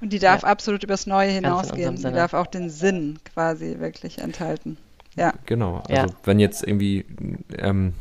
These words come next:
Speaker 3: weiß ich nicht, irgendein Kohleunternehmen kommt und am Ende aus so einem Prozess für sich rausgeht und sagt, ja, vielleicht machen wir einfach andere Energieformen und lassen das einfach, dann ist das ja auch eine Innovation,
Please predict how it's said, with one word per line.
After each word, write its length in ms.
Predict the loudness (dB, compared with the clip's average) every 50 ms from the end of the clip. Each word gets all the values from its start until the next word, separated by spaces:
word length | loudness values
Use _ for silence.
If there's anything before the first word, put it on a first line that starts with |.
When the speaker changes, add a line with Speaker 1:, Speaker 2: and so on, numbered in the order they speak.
| -10 -12 -8 -4
Speaker 3:
weiß 140 | 0 0 2
ich 60 | 4
nicht, 260 | 4 2 2 0 -4 -8 -14 -14 -16 -16 -18 -20 -20 -20 -20 -20 -20 -18 -18 -16 -16 -18 -18 -20 -20 -20 -20 -20 -20 -16 -12
irgendein 340 | -8 -6 -6 -4 -6 -6 -8 -12 _
Kohleunternehmen 1400 | -4 2 4 6 6 8 8 8 8 6 4 2 -2 -8 -6 -2 0 2 4 6 6 6 6 6 4 2 0 -4 2
kommt 360 | 4 6 6 6 4 0 -2
und 220 | -2 -2 0 2
am 100 | 2 4
Ende 240 | 6 8 8 8 8
aus 120 | 8 6 4
so 60 | 2
einem 40 | 0
Prozess 340 | -2 -2 0 0 0 2
für 100 | 2 2
sich 220 | 2 2 2 4 6
rausgeht 360 | 8 8 8 6 4 2 4
und 120 | 4 4
sagt, 240 | 4 4 2 2 0 -8 -14 -16 -18 -20 -12 -6
ja, 80 | -4 -4
vielleicht 480 | -4 -2 -2 -4 -4 -4 -6 -8 -8 -8
machen 260 | -6 -6 -6 -6 -8
wir 80 | -8
einfach 260 | -6 -6 -4 -4 -6 -2 0 4
andere 340 | 4 6 8 8 8 8
Energieformen 680 | 8 8 6 6 4 4 0 -2 0 2 4 4 4 2
und 120 | 2 4
lassen 240 | 4 4 4 4 4
das 100 | 4 4
einfach, 340 | 4 4 4 4 2 0 0
dann 200 | 0 2 2 2
ist 120 | 2 0
das 120 | 0 2 6
ja 100 | 8 8
auch 120 | 8 6 6
eine 80 | 4
Innovation, 680 | 4 4 6 6 4 4 6 6 8 8 8 8 6